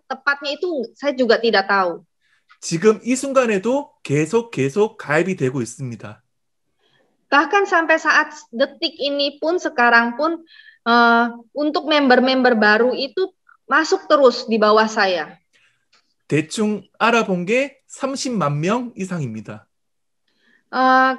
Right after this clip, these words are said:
Speaker 1: kalau sa-, saya perkirakan, kira-kira sekitar lebih dari, eh, tiga ratus ribu orang di bawah saya.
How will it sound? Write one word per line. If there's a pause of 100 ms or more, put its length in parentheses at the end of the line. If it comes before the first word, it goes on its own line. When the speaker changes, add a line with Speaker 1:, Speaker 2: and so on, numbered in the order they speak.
(120)
Speaker 1:
kalau
sa-, (160)
saya
perkirakan,
kira-kira
sekitar
lebih
dari, (320)
eh,
tiga
ratus
ribu
orang (160)
di
bawah
saya.